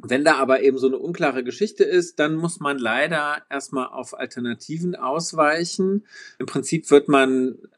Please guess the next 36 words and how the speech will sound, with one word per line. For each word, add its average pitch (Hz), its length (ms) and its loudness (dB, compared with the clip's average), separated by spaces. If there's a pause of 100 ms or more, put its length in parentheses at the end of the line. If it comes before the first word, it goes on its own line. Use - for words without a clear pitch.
(200)
meistens 135 460 0
auf 127 160 -4
Makrolide 135 720 4
ausweichen 147 1040 2
wollen. 143 640 2 (280)
Und 135 160 -6
wenn 131 160 2
man 123 300 -2 (180)
richtig 135 320 -6
gut 175 200 -4
informiert 151 520 0
ist 139 120 -8
und 139 60 -6
man 123 140 -4
ist 117 140 -10
sich 117 280 -10
sicher, 170 540 4
dass 139 180 -2
diese 131 240 2
Reaktion 127 480 0
auf - 160 -10
Amoxicillin 151 920 -4
aufgetreten 143 640 0
ist, 131 200 -6
dann 120 200 -4
kann 139 160 -2
man 156 340 0
auch, 135 400 0
weil 131 160 2
die 123 180 -6
Kreuzreaktionen 131 800 0
gar 123 140 0
nicht 131 120 -10
so 113 140 -8
häufig 127 380 -4
sind, 127 260 -4